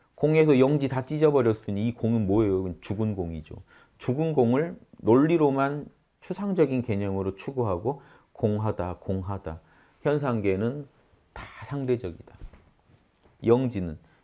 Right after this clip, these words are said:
영지도 알아차림이니까 상대적이다 해서 다, 다 공성을 찢어가지고 분해해가지고 공중분해시켜버리는 철학이 영수보살 중간 철학입니다. 근데 재밌는 거는 겔루파는 그러고 있는데, 닉마파나 깎규파는요,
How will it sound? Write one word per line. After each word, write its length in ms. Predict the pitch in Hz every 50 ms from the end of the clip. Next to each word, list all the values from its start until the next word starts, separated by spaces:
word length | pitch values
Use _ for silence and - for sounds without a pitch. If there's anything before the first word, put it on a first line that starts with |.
| _ -
영지도 420 | 143 165 185 180 170 170 156 151
알아차림이니까 880 | 120 117 131 143 147 147 - - 151 135 131 123 113 110 107 - - 110
상대적이다 720 | 110 - 147 151 147 143 127 120 107 92 85 82 - - 80
해서 220 | 87 90 - - - -
다, 160 | - - 110 - _ _ - - - - - -
다 200 | - - 139 - - _ - _ _ - - _ _ _
공성을 580 | - - 131 143 147 143 170 175 165 165 160 160
찢어가지고 760 | - 202 196 185 214 202 185 156 139 120 117 110 120 117 110 - _ _ -
분해해가지고 920 | - 127 135 147 147 139 123 110 104 95 90 87 92 90 98 98 101 98 - _
공중분해시켜버리는 1300 | _ - 107 110 110 117 117 110 107 104 98 92 - - - - 120 98 95 92 85 80 78 78 78 - - -
철학이 480 | - - 113 104 92 87 95 95 101
영수보살 560 | 92 87 92 92 - 104 90 85 85 90 85 78
중간 360 | - - 90 85 87 85 85
철학입니다. 560 | - - 90 80 76 71 64 58 - - _ _ _ _ _ _ _ _ _ _ _ _ _ _ _ _ _ _ _ _ _ _ _ _ _ _ _ _ _ _ _ _ _
근데 100 | - -
재밌는 420 | - - - 117 117 127 120 104 90
거는 280 | 78 78 71 67 62 - - - _ _ _ _ _ _
겔루파는 580 | - 101 98 107 120 - - 110 104 90 87
그러고 380 | 82 - - 90 92 87 82 78
있는데, 340 | 71 65 67 64 60 62 67
닉마파나 800 | 78 82 104 117 127 127 120 113 - - - 101 95 92 95 -
깎규파는요, 960 | - 120 123 123 - 117 - - - 82 76 71 67 69 80 92 76 57